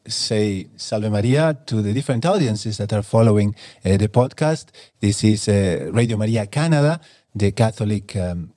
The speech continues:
a Catholic voice in your home. We also have the different audiences in YouTube, and, uh, we just say, you know, "Salve Maria" to all of them. Um, now, Father, can we trace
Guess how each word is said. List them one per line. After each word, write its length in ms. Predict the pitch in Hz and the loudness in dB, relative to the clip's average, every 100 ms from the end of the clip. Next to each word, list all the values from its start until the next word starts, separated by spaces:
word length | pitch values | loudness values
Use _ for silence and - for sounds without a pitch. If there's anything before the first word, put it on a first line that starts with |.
| - | -10
a 60 | |
Catholic 340 | 117 113 110 107 | -4 -2 -2 -2
voice 360 | 107 123 113 | 0 0 -2
in 80 | 101 | -4
your 120 | 98 101 | -4 0
home. 460 | 139 160 180 180 | 2 2 2 0
We 100 | 107 | -2
also 220 | 107 - | -4 -6
have 400 | 101 110 107 101 - _ - | -8 -4 -4 -4 -14 _ -2
the 80 | |
different 360 | 95 101 98 98 | 0 2 0 2
audiences 640 | 104 101 101 - 101 101 | 2 4 0 0 -2 -2
in 140 | 95 92 | -2 -2
YouTube, 640 | 95 98 147 180 180 165 - _ _ | -2 2 4 6 4 0 -8 _ _
and, 420 | 98 95 90 92 90 | 0 0 2 0 0
uh, 240 | 90 90 | -2 -2
we 300 | 101 117 104 - 110 | 0 2 0 -4 -8
just 220 | 98 107 | -6 -4
say, 160 | 92 90 | -2 -4
you 80 | 110 _ - - - | -6 _ -20 -18 -6
know, 160 | 95 | -4
"Salve 320 | 101 - 98 | -2 0 0
Maria" 300 | 92 90 90 | 0 0 -2
to 180 | 87 - | -4 -8
all 200 | 80 80 | -6 -6
of 140 | 78 - | -8 -12
them. 100 | - _ _ - - - - | -16 _ _ -20 -20 -12 -4
Um, 340 | 117 110 110 - - | -2 -2 -6 -12 -4
now, 200 | 156 151 | -2 0
Father, 280 | 180 196 - _ | -2 -2 -4 _
can 200 | 160 220 | -4 -2
we 220 | 269 208 | -4 -6
trace 640 | - - 104 117 117 - | -10 -6 -2 -2 -2 -6